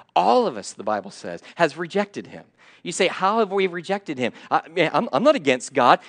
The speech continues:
We reject him through what's called sin. The Bible says all have sinned and, and, and fallen short of the glory of God. Our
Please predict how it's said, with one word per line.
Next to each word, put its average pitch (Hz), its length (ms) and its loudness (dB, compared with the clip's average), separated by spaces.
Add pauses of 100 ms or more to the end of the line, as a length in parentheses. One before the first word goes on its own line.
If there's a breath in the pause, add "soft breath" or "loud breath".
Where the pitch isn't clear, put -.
(160 loud breath)
We 190 180 -2
reject 196 500 -2
him 170 140 -4
through 170 300 -4
what's 175 260 -4
called 180 240 0
sin. - 380 -4 (480 soft breath)
The 202 60 -4
Bible 202 220 8
says 185 180 -2
all 220 260 6
have 247 140 0
sinned 156 320 -2 (240 loud breath)
and, 180 260 -4
and, 185 400 -4
and 170 180 -8
fallen 196 220 0
short 214 300 0
of 196 40 -6
the 190 60 -6
glory 185 280 -2
of 160 100 -6
God. 196 340 2 (320 loud breath)
Our 226 360 10